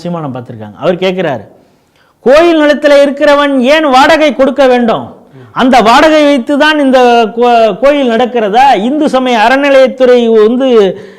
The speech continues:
இது வாடகை வசூல் பண்ணி தான் இது ஆட்சி நடத்த வேண்டுமா? அந்த துறை இயங்க வேண்டுமா? அவங்களுக்கெல்லாம் பட்டா போட்டு கொடுங்க." எப்படி ஆக்கிரமிச்சவனுக்கெல்லாம், அது எவனா இருந்தாலும் சரி, மாற்று மதத்தினர் இருந்தா கூட அவனுக்கெல்லாம் பட்டா போட்டு கொடுங்க அப்படின்னு தானே இதுக்கு அர்த்தம்.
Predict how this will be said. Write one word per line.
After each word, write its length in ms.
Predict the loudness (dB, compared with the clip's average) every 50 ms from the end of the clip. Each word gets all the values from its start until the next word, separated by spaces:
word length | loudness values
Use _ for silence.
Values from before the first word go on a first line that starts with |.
| -20 _
இது 400 | -6 -4 0 2 2 4 2 2
வாடகை 400 | 2 2 2 2 2 2 2 2
வசூல் 300 | 2 2 0 0 -2 -2
பண்ணி 280 | 0 -2 0 0 0 0
தான் 460 | 2 2 2 2 0 0 0 -2 -2 -4 -4 -2 -2 -4
இது 200 | -4 -2 0 0
ஆட்சி 300 | 2 2 0 -2 -4 -6
நடத்த 320 | -6 -6 -6 -8 -8 -8 -6
வேண்டுமா? 640 | -6 -6 -6 -8 -8 -8 -8 -8 -8 -10 -12 -16 -20 _ _ _ _ _ _ _ _ _ _ _ _ _ _ _ _ _ _
அந்த 200 | -10 -6 -6 -4
துறை 280 | -2 0 0 0 0 2
இயங்க 300 | 0 0 0 2 0 0
வேண்டுமா? 640 | 0 -2 -4 -4 -4 -4 -4 -4 -6 -6 -10 -14 -20 -20 -20 -20 -20 -20 _ _ _ _ _ _ _ _ _ _ _
அவங்களுக்கெல்லாம் 680 | -8 -6 -2 0 0 0 0 0 0 2 2 0 0
பட்டா 240 | 0 -2 0 0 0
போட்டு 260 | 0 0 0 -2 -2
கொடுங்க." 540 | -2 -2 -2 -2 -2 -4 -6 -8 -8 -12 -16 -20 -20 -20 -20 -20 -20 _ _ _ _ _ _ _ _ _ _ _ _ _
எப்படி 240 | -12 -8 -6 -4 -4
ஆக்கிரமிச்சவனுக்கெல்லாம், 920 | -4 -6 -8 -8 -6 -4 -4 -4 -6 -6 -6 -6 -6 -6 -4 -4 -4 -4
அது 80 | -4 -2
எவனா 320 | -2 0 0 0 2 2
இருந்தாலும் 320 | 2 2 0 -2 -2 -2 -2
சரி, 240 | -2 -4 -4 -4 -8 -10 -16 -20 -20 -20 _
மாற்று 420 | -4 -2 0 0 0 0 0 0 2
மதத்தினர் 640 | 2 2 2 2 0 0 0 0 2 2 2 2
இருந்தா 260 | 2 2 2 0 0 2
கூட 180 | 2 2 2 2
அவனுக்கெல்லாம் 320 | 0 0 0 -2 0 0
பட்டா 240 | 0 0 0 0 0
போட்டு 260 | 0 0 -2 -2 -2
கொடுங்க 260 | -2 -4 -4 -4 -6
அப்படின்னு 300 | -6 -8 -6 -6 -4 -4
தானே 200 | -4 -4 -4 -4
இதுக்கு 200 | -4 -4 -4 -4
அர்த்தம். 520 | -6 -6 -8 -10 -10 -10 -10 -12 -14 -18